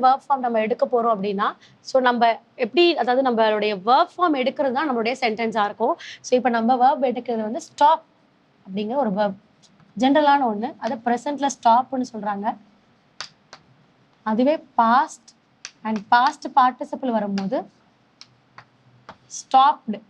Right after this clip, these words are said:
அப்படின்னு சொல்லுவாங்க. அப்ப ஸ்டாப் அப்படிங்கிறது வந்து நிற்க, ஸ்டாப்டு அப்படிங்கிறது வந்து நிறுத்து,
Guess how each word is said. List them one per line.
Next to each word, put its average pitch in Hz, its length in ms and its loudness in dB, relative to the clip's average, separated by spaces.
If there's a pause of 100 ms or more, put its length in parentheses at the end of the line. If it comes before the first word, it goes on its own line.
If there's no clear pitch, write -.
(160)
அப்படின்னு 214 340 -4
சொல்லுவாங்க. 196 360 -4 (2500)
அப்ப 220 220 -6
ஸ்டாப் 294 480 2 (180)
அப்படிங்கிறது 220 400 -2
வந்து - 160 -6 (1400)
நிற்க, 226 380 0 (2000)
ஸ்டாப்டு 269 580 2 (140)
அப்படிங்கிறது 214 360 -2
வந்து 277 200 0
நிறுத்து, 226 400 0